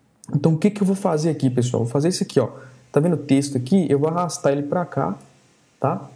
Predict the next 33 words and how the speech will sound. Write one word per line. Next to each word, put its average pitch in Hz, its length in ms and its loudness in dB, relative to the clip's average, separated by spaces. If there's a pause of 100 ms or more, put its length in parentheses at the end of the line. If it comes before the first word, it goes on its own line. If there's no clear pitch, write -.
Então 170 200 2
aqui 175 200 -2
eu 175 40 2
vou 180 100 0
colocar 196 300 0
um 185 60 0
textinho 165 400 -2
como 160 200 -2
se 147 140 -4
fosse 151 340 -2
o 185 40 2
endereço 135 500 2
ali 131 140 2
do, 131 240 0
do, 123 260 -4
do, 123 400 -6 (640)
do 127 100 0
meu, 117 560 2 (220)
do 190 160 -4
meu 120 160 4
local. 127 680 0
Aqui 123 200 -4
eu 135 40 2
vou 143 100 -2
colocar 127 460 0
aqui 127 200 -6
mais 127 240 2
embaixo 120 540 0 (1120)
o, - 160 -4
o, 123 360 0
o - 40 -4
telefone, 139 1040 0 (520)
tá? 156 400 -2